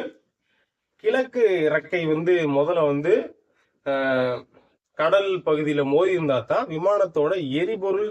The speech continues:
தீர்ந்து அது விழுந்ததா நம்ம நினைக்க முடியும். அப்ப மேற்கு பகுதியில் இருக்கக்கூடிய அந்த இறக்கை தான் விழுந்திருக்கு அப்படிங்கிறப்ப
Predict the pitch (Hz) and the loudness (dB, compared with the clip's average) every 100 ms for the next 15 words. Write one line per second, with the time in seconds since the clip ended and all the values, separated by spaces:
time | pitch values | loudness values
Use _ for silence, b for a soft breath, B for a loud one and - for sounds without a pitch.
0 | 208 208 214 214 208 226 165 147 139 165 | -8 -6 -4 -2 0 0 0 -2 -2 -4
1 | 196 165 175 160 151 135 139 139 127 117 | -4 -2 -2 0 0 0 -2 -2 -4 -6
2 | 110 143 143 107 - _ _ _ _ _ | -4 -4 -4 -6 -14 _ _ _ _ _
3 | - 127 - 147 196 202 - 151 165 226 | -8 -8 -2 0 0 -2 -6 -2 2 2
4 | 226 226 190 185 175 170 156 160 151 151 | 0 -4 -2 -2 -2 -4 -8 -8 -4 0
5 | 147 135 170 180 170 156 160 160 151 156 | 0 -2 -4 -4 -2 -2 -4 -4 -2 0
6 | 151 139 160 147 131 131 123 123 113 127 | -2 -4 -4 -4 -4 -6 -4 -4 -4 -2